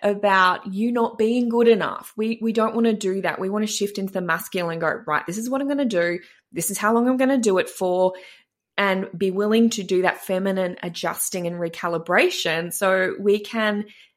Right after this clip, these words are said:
start to change what's necessary to be able to make that even better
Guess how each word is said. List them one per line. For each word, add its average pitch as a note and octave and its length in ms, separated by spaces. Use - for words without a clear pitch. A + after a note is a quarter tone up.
start B3+ 520
to A#3+ 420
change A3+ 580
what's G3 240
necessary F3+ 920
to - 80
be G#3 60
able F#3 140
to F#3 60
make F3+ 320
that E3+ 400
even E3+ 280
better E3 480